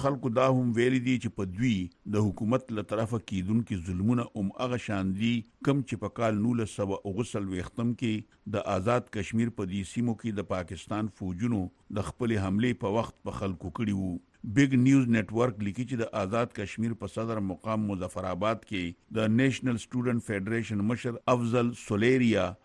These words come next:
خپل یو بیان کې ویلي دي چې زمون خطه، یعنی ریاست کشمیر، په کال نولس سوه اووه څلوېښتم کې د قبایلو د حملې له سببه سو پړقه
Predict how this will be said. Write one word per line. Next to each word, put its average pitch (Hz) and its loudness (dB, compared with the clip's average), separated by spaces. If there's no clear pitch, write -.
خپل 135 -2
یو 123 4
بیان 127 0
کې 113 -4
ویلي 127 2
دي 127 2
چې 107 -4
زمون 117 2
خطه، 110 -2
یعنی 101 0
ریاست 110 -2
کشمیر، 120 -2
په 104 -2
کال 113 2
نولس 120 0
سوه 104 0
اووه 107 -2
څلوېښتم 101 -4
کې 110 -4
د - -8
قبایلو 104 -2
د 95 -2
حملې 101 0
له 95 -6
سببه 107 -2
سو 120 2
پړقه 107 0